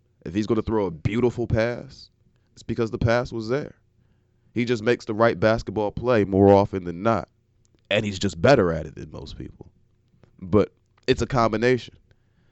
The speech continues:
There are guys that are more skilled, but he makes better decisions than most of them on a regular basis. And he's twenty years old.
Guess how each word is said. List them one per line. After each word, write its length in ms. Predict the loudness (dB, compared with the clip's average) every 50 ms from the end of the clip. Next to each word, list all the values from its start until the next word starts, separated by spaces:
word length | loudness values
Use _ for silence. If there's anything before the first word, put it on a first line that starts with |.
| _ _ _ _ _ -18 -18 -18 -14
There 360 | -4 2 4 6 6 6 4 2 2
are 200 | 4 6 6 6
guys 440 | 6 4 6 6 6 4 2 2 0
that 160 | 0 -2 -2 -2
are 140 | -2 -4 -2
more 240 | -2 -2 -2 -2 -2
skilled, 540 | -4 0 4 4 6 6 4 2 -2 -8 -14 _ _ _ _ _ _ _ _ _ _ _ _ _ _ -18
but 340 | 0 4 8 8 8 8 4 _ _ _ _ _ _ _ _ _ _ _ _ _ -20 -20 -20 _ _ _ _ _ _ _ _ _
he 200 | -14 -8 -8 -6
makes 380 | -6 -6 -6 -8 -8 -8 -12 -20 -20 _ _ _ _ _
better 380 | -6 -6 -6 -6 -10 -10 -12 -14
decisions 680 | -14 -16 -16 -12 -8 -6 -6 -6 -6 -8 -12 -14 -14
than 180 | -14 -14 -12 -10
most 420 | -4 -2 0 0 0 -2 -6 -10 -10
of 200 | -10 -10 -10 -10
them 200 | -12 -12 -12 -14 _ -12
on 160 | -10 -10 -8
a 60 | -8
regular 480 | -8 -8 -4 -4 -2 -2 -2 -2 -2 -2
basis. 580 | -2 -2 -2 -2 -4 -6 -10 -16 -16 -18 -20 _ _ _ _ _ _ _
And 100 | -12 -10
he's 120 | -10 -12 -6
twenty 320 | -4 -4 -4 -4 -6 -10 -14
years 280 | -14 -14 -12 -8 -4
old. 420 | -2 -2 -2 -2 -4 -10 -16 -20